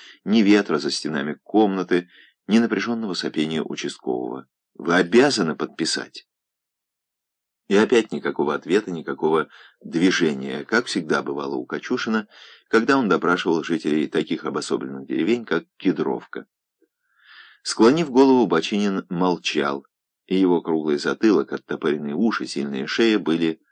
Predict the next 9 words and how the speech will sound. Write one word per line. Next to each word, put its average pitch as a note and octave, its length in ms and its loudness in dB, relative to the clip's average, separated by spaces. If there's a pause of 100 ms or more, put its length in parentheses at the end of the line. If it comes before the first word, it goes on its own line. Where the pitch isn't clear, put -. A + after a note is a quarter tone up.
(300)
враждебны. D#2 920 -2 (1200)
"Значит, F2+ 420 -2
не F#2+ 140 -6
хотите F#2+ 360 -2
подписывать, - 640 -8 (360)
не F3+ 200 0
хотите A#3 400 2
давать G#2 440 0 (420)
показания?" G#2 800 2